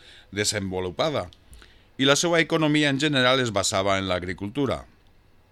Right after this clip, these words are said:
Els estrangers que vivien a la ciutat en aquells anys també es consideraven castelloneros.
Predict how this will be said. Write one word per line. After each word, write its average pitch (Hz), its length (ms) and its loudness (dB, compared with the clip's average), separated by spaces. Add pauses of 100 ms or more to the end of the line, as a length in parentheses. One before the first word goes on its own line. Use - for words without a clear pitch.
(360)
Els 107 180 -4
estrangers 107 500 -2
que 127 120 -2
vivien 123 300 0
a 110 60 2
la 113 100 0
ciutat 120 380 -2
en 104 120 -2
aquells 107 340 -2
anys 131 240 -2
també 107 260 -2
es 127 120 -4
consideraven 113 800 -4
castelloneros. 85 920 -12